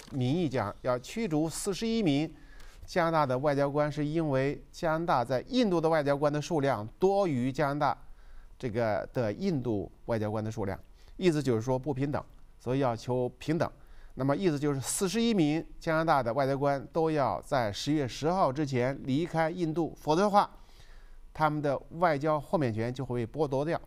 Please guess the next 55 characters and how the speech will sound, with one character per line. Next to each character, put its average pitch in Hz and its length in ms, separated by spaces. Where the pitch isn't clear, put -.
意 131 120
思 117 80
就 131 140
是 123 60
可 110 180
能 127 100
会 139 80
对 135 160
他 123 100
采 117 220
取 120 240
更 135 160
加 120 300
严 113 280
厉 139 100
的 110 120
行 110 240
动 135 160
了。 98 100
现 143 220
在 139 180
呢， 120 260
这 120 140
个 107 340
加 135 120
拿 127 140
大 117 60
方 117 160
面 120 100
还 104 80
没 117 120
有 135 80
做 131 160
出 127 100
任 131 180
何 151 120
反 95 260
应， 120 120
我 110 140
估 113 160
计 143 140
可 110 160
能 120 100
会 127 140
悄 143 260
悄 143 240
地 135 100
执 131 220
行 135 200
了。 151 120
加 147 140
拿 151 40
大 156 140
现 151 180
在 143 260